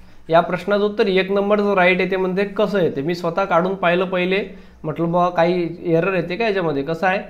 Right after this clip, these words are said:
<clears throat> आम्ही तुम्हाला सांगतो, तुमचा वेळ नाही गेला पाहिजे ना, म्हणजे एखाद्या वेळेस गणिताच्या प्रश्नाचं उत्तर डाऊटेबल असलं तर ते आम्हाला करून पाहावं लागते, कारण की याच्यामध्ये तुमचा वेळ खूप जास्त जाते.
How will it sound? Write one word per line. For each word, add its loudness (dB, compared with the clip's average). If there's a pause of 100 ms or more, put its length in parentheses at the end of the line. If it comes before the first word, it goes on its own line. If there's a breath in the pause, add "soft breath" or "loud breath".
(360 loud breath)
<clears throat> 0
आम्ही 2
तुम्हाला 6
सांगतो, -2
तुमचा 2
वेळ 4
नाही 4
गेला 2
पाहिजे 2
ना, -2
म्हणजे 2
एखाद्या 2
वेळेस 2
गणिताच्या 2
प्रश्नाचं -2
उत्तर -2
डाऊटेबल 4
असलं -2
तर -4
ते 2
आम्हाला 4
करून -2
पाहावं -2
लागते, -8
कारण 0
की 0
याच्यामध्ये -2
तुमचा 0
वेळ 2
खूप -4
जास्त -2
जाते. -8